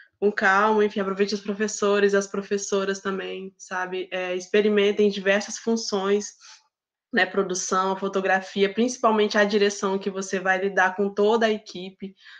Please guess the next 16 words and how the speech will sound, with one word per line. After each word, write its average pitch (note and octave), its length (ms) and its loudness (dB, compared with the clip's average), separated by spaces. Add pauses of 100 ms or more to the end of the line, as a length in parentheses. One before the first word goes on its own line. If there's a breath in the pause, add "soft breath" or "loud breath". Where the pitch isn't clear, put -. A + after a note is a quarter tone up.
(180 loud breath)
sabe? F3+ 420 -2
Assim, F3+ 320 -6
então, F#3 320 -4
isso, G3 260 -6
é, F#3+ 240 2
acho F#3+ 160 -2
que G#3 80 2
é G3+ 40 4
o G3+ 40 2
momento G#3 360 4
mesmo G#3+ 340 2
de G3 80 -2
experimentar A3 640 0
muito, F#3 380 -4
assim, D#3+ 260 -14
sabe? D#3+ 340 -12